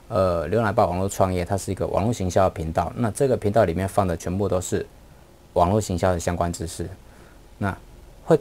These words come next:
订阅这个频道的人，就是对网络行销是有兴趣的。那如果你今天对运动是很有兴趣的，你譬如说，好，我喜欢打网球，好，那我再做一个网球频道，全部都，全部都是上传跟网球有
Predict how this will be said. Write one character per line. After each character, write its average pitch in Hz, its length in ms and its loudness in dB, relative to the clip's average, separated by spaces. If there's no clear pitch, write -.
订 151 120 4
阅 143 80 4
这 135 100 2
个 123 80 2
频 98 160 0
道 107 100 6
的 92 140 4
人， 82 200 -4
就 107 140 -2
是 104 100 -6
对 107 280 2
网 90 120 2
络 101 100 2
行 92 160 -6
销 90 160 0
是 92 120 -4
有 - 80 -4
兴 87 200 -8
趣 - 180 -10
的。 - 100 -12
那 143 120 2
如 147 120 10
果 113 220 6
你 98 220 -2
今 - 140 -2
天 151 100 2
对 147 260 2
运 131 180 2
动 120 180 2
是 123 140 -2
很 107 80 2
有 95 120 0
兴 95 180 -6
趣 92 180 -6
的， - 220 -10
你 92 360 -6
譬 135 80 -4
如 120 40 -4
说， 117 180 4
好， 90 400 -4
我 95 140 2
喜 98 100 -4
欢 101 240 2
打 90 140 2
网 85 180 -2
球， - 160 -10
好， - 160 -10
那 117 100 2
我 - 120 0
再 107 160 2
做 98 200 0
一 90 40 -2
个 - 180 -8
网 90 200 2
球 87 140 -2
频 90 220 -4
道， 95 200 2
全 - 160 -2
部 123 120 2
都， 120 220 -4
全 107 180 -2
部 131 120 0
都 117 100 -2
是 120 120 -4
上 107 180 -4
传 82 160 -6
跟 95 200 -4
网 85 180 2
球 87 140 -2
有 80 200 -4